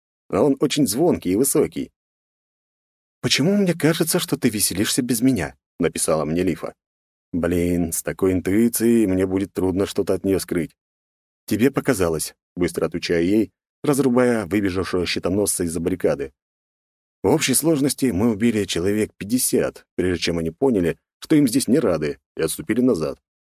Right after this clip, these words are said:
Я попытался выстрелить в портал, но стрела сломалась и упала, как после удара об камень. Порталы у них интересные, а вот бойцы откровенно слабые.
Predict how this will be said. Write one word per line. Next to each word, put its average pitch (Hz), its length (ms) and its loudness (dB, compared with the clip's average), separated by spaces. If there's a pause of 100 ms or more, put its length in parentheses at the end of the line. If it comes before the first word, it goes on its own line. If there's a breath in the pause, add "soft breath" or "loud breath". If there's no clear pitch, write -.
(440)
Я 107 140 2
попытался 123 460 2
выстрелить 120 380 0
в - 60 -14
портал, 120 560 -2
но 82 140 -4
стрела 92 320 0
сломалась 90 520 -2
и 87 60 0
упала, 85 480 0
как - 160 -4
после 95 240 -4
удара 85 240 0
об 76 120 -6
камень. 69 280 -2 (880)
Порталы 131 360 2
у 131 60 4
них 123 200 0
интересные, 113 600 0
а 80 80 0
вот 82 120 -2
бойцы 85 280 -2
откровенно 95 460 0
слабые. 69 540 -6